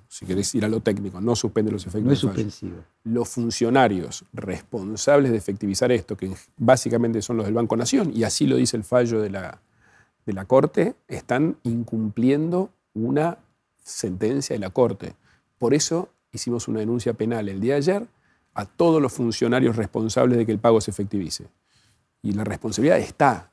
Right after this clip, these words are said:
Speaker 1: o sea, la apelación, todos estos artilugios no suspenden la responsabilidad que tienen de hacer cumplir el fallo hoy.
Speaker 2: ¿Y cómo crees que termina? ¿Cuál es tu evaluación desde el punto de vista de lo concreto? ¿Crees que el gobierno va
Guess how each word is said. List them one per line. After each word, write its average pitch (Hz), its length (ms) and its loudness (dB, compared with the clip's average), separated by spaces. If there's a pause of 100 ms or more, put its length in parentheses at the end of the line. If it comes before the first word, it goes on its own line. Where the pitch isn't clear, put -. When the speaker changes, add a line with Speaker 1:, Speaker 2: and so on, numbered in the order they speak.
Speaker 1:
o - 60 -18
sea, 98 180 -8
la 95 100 -8
apelación, 117 720 4
todos 123 120 2
estos 120 180 -2
artilugios 135 440 -2
no 131 280 -2
suspenden 143 540 0
la 113 80 0
responsabilidad 110 540 0
que 107 120 0
tienen 151 320 2 (500)
de 123 400 6 (320)
hacer 120 300 -4
cumplir 120 300 0
el 107 100 -4
fallo 160 340 2
hoy. 113 300 2 (500)
Speaker 2:
¿Y 147 60 -14 (120)
cómo 151 300 -4
crees 131 220 -4
que 127 100 0
termina? 101 420 -2
¿Cuál 139 200 8
es 147 120 4 (480)
tu 120 140 6
evaluación 110 560 8
desde 117 200 8
el 104 80 6
punto 120 260 8
de 110 40 10
vista - 220 6
de 110 80 10
lo 104 140 6
concreto? 101 460 2
¿Crees 135 260 6
que 139 240 6 (600)
el 110 220 2
gobierno 120 600 8
va 139 400 6